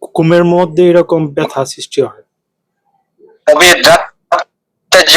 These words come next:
Speaker 2: যখন ঘুমাতে যাও, গভীর রাত্রে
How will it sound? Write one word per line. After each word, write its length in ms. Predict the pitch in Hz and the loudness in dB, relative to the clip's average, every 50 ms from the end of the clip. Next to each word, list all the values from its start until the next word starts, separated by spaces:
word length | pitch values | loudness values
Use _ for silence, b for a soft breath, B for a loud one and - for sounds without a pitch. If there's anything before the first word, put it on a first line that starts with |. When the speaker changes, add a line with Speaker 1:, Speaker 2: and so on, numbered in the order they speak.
| 156 143 - | 0 0 0
Speaker 2:
যখন 300 | - - - - 170 165 156 139 | -2 0 2 2 2 2 2 2
ঘুমাতে 560 | - 147 143 127 - - 160 156 151 147 160 | 0 0 0 -2 0 0 2 2 4 4 4
যাও, 280 | 151 135 127 143 156 202 208 - - - - _ _ _ _ _ 120 | 4 4 4 4 4 4 4 0 -2 -6 -16 _ _ _ _ _ 0
গভীর 420 | 123 131 - - 165 175 170 - 135 139 | 0 0 2 2 2 2 2 2 2 4
রাত্রে 320 | 156 165 165 165 - 175 | 4 4 4 2 2 2